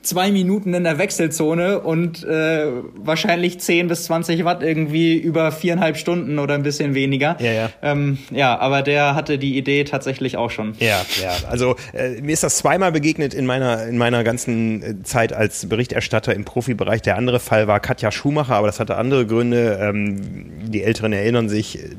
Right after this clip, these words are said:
Speaker 2: sie ist mal aufgefallen mit einer positiven Dopingprobe nach dem Ironman Frankfurt und hat dann also behauptet, dass das Ganze, ähm, durch eine,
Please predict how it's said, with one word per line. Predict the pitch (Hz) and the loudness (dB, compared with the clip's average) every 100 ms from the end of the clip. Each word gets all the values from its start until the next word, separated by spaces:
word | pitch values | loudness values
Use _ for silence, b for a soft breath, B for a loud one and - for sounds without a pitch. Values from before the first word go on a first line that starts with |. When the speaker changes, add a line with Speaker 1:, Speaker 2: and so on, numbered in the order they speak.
| 107 | -8
Speaker 2:
sie | 107 | -6
ist | 107 | -4
mal | 110 | 0
aufgefallen | 110 135 120 - 113 113 | 0 0 -2 2 2 2
mit | 104 | 0
einer | - 104 104 B B B B - | 0 0 0 B B B B -6
positiven | - 170 156 - 123 120 | 2 2 2 0 0 2
Dopingprobe | 120 156 123 - 120 117 | 2 2 0 0 2 4
nach | 107 104 | 2 2
dem | 104 | 0
Ironman | 98 110 101 | 2 2 2
Frankfurt | - 110 131 - 117 110 | 0 0 0 2 0 0
und | 101 - | -2 -2
hat | 104 | 0
dann | 104 | 0
also | 92 98 95 | 2 2 2
behauptet, | 90 - 101 - 110 95 - - | 0 2 0 2 0 0 -2 0
dass | 92 - - | 2 0 -2
das | - - | -2 -2
Ganze, | - 92 95 - 90 90 85 - | -2 -4 -4 -2 0 0 -2 -4
ähm, | 85 82 85 87 | -6 -6 -10 -6
durch | 87 98 - | -4 -4 -4
eine, | 95 87 87 87 87 | -2 0 -2 -2 -2